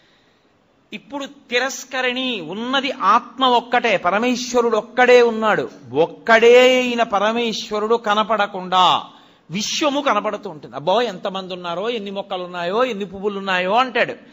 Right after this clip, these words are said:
తప్ప, ఉన్న విశ్వనాథుడు కనపడడు. విశ్వనాథుడు కనపడకుండా విశ్వం కనపడేటట్టు చేస్తాడు. అలా కనపడినంత కాలం మాయకి వశుడైపోయాడు అని గుర్తు. మాయకి వశుడైనంత కాలం మళ్ళీ పుడుతూ ఉంటాడు. మళ్ళీ పుట్టినవాడు మళ్ళీ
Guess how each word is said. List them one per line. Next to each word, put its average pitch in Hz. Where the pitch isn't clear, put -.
తప్ప, 170
ఉన్న 202
విశ్వనాథుడు 254
కనపడడు. 202
విశ్వనాథుడు 247
కనపడకుండా 233
విశ్వం 277
కనపడేటట్టు 240
చేస్తాడు. 214
అలా 202
కనపడినంత 202
కాలం 214
మాయకి 226
వశుడైపోయాడు 185
అని 151
గుర్తు. -
మాయకి 214
వశుడైనంత 262
కాలం 254
మళ్ళీ 254
పుడుతూ 247
ఉంటాడు. 196
మళ్ళీ 240
పుట్టినవాడు 277
మళ్ళీ 262